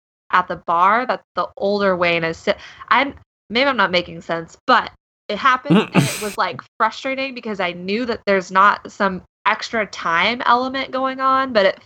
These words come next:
Speaker 1: felt like there was, or that they were trying to hint to that maybe time is not,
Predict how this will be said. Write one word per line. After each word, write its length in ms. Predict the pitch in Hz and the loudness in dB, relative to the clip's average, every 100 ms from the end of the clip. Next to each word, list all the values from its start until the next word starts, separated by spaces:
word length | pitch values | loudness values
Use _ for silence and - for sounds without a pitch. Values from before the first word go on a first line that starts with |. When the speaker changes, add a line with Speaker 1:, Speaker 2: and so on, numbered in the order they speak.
| - | 0
Speaker 1:
felt 260 | 220 214 | 4 4
like 420 | 185 180 175 - - _ _ _ _ _ _ _ _ - | 2 0 0 -6 -18 _ _ _ _ _ _ _ _ -4
there 220 | 185 175 | -2 -2
was, 720 | 170 170 156 127 123 170 - | 2 2 4 2 -2 -8 -8
or 140 | - 190 | 0 2
that 140 | 185 | 2
they 100 | 185 | 0
were 140 | 185 180 | 0 -2
trying 500 | - 190 180 185 175 | 0 2 2 0 -4
to 160 | 180 | -6
hint 340 | 170 190 190 - | -2 -4 -4 -6
to 100 | 202 | 0
that 240 | 180 - | 2 2
maybe 400 | 180 180 185 175 | -2 -4 -4 -6
time 500 | 165 190 175 175 175 | -4 2 4 2 -2
is 180 | 170 170 | -8 -6
not, 380 | 175 156 160 | 2 4 4